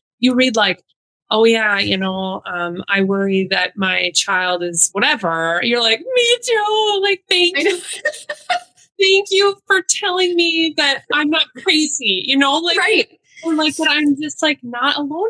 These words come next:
Speaker 1: in that. And
Speaker 2: I
Speaker 1: it's,
Speaker 2: think
Speaker 1: that's why it's taken off, I think. Like,
Speaker 2: Yes.
Speaker 1: the, the vulnerability just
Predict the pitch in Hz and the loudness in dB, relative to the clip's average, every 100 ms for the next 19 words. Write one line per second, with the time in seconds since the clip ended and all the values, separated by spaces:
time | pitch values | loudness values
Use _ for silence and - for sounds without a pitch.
0 | 466 349 202 175 - - - 254 240 _ | -4 -2 -2 -2 -6 -10 -4 -4 -4 _
1 | _ _ - 302 294 330 320 294 330 392 | _ _ -2 0 2 0 -2 0 2 2
2 | - - - - 302 302 294 - 262 - | -2 -10 -12 -6 -2 -2 -2 -2 -2 -2
3 | 202 165 175 - _ _ _ - 254 233 | -2 -2 -4 -8 _ _ _ -2 -2 -2
4 | - 170 - _ - 247 247 247 180 - | -6 -6 -8 _ -2 0 2 0 0 -2
5 | - - 269 - 226 196 - 196 208 214 | -2 -2 -6 -4 0 0 -2 -6 -6 -4
6 | 233 269 277 190 180 196 214 240 254 _ | -2 0 -2 -2 -2 -4 -4 -6 -8 _
7 | _ _ _ _ _ _ _ _ - 190 | _ _ _ _ _ _ _ _ -12 -12
8 | _ - 285 - - | _ 0 2 0 -4